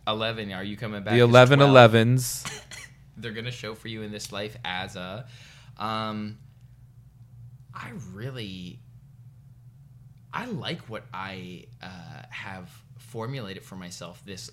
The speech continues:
Speaker 1: this lifetime as far as being an artist. So it would definitely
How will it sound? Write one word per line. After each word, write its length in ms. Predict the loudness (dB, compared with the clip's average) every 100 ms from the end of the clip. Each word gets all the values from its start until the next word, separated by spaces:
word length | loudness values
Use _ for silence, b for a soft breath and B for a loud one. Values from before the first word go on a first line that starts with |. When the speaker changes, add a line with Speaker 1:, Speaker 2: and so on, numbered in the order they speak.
| -18
Speaker 1:
this 360 | -14 -12 -12
lifetime 500 | -12 -14 -12 -12 -12 -12
as 80 |
far 180 | -14 -14
as 120 | -14
being 220 | -14 -16 -16
an 80 | -16
artist. 480 | -12 -10 -10 -14 -16
So 120 | -16
it 80 | -14
would 100 | -14
definitely 560 | -14 -14 -14 -14 -18